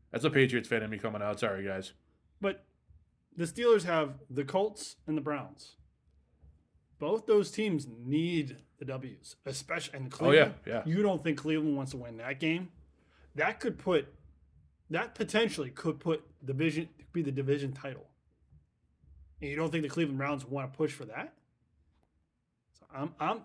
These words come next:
Speaker 2: Pittsburgh. I'm like, eh. And everything started with two linebackers going down. And I, one, I am fully for, and I think he's gonna be one of the greats. And then the other one, I've crapped all over, and yet his impact is clear.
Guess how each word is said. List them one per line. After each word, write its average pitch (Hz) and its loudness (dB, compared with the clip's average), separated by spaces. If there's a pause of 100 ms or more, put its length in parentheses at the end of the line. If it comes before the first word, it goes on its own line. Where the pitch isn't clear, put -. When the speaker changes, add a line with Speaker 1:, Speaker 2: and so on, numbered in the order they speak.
Speaker 2:
Pittsburgh. 220 2
I'm 160 -4
like, 175 -6
eh. 208 -10 (500)
And 160 0
everything 214 2
started 208 4 (720)
with 135 -2
two 175 -2
linebackers 147 0
going 117 -12
down. 104 -16
And 117 -18
I, 135 -2 (500)
one, 196 2
I 156 2
am 143 0 (280)
fully 165 0
for, 160 0
and 139 -4
I 123 -10
think 135 -6
he's 135 -4
gonna 135 -2
be 131 -4
one 127 -8
of 131 -6
the 123 -10
greats. 131 -8 (920)
And 143 -4
then 143 -2
the 143 0
other 151 0
one, 147 0
I've 131 -6
crapped 139 -2
all 139 0
over, 151 2
and 135 -4
yet 131 -8 (560)
his 131 -4
impact 139 -2
is 127 -8
clear. 107 -10